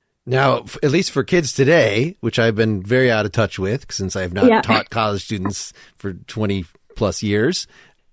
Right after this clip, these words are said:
Speaker 1: is it more of an issue that they are dogmatic and need to be talked out of their firm ideas about what's right and wrong? Or is it more that a skepticism, a humility actually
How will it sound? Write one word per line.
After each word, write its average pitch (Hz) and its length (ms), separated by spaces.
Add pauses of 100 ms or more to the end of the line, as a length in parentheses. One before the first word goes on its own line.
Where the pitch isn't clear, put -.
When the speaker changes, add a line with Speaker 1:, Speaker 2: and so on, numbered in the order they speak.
(100)
Speaker 1:
is 135 220
it 123 120
more 165 240
of 190 80
an 165 100
issue 175 320
that 131 160
they 117 160
are 107 260 (120)
dogmatic 127 760
and 113 160
need 117 200
to 101 40
be 101 160
talked 127 400
out 123 160
of 110 60
their 104 260 (240)
firm 147 500
ideas 131 580
about 110 260
what's 120 180
right 123 180
and 110 120
wrong? 120 360 (360)
Or 226 260
is 160 100
it 139 120
more 123 420
that 107 380 (480)
a 101 160
skepticism, 135 1080
a 107 240
humility 117 640
actually 120 640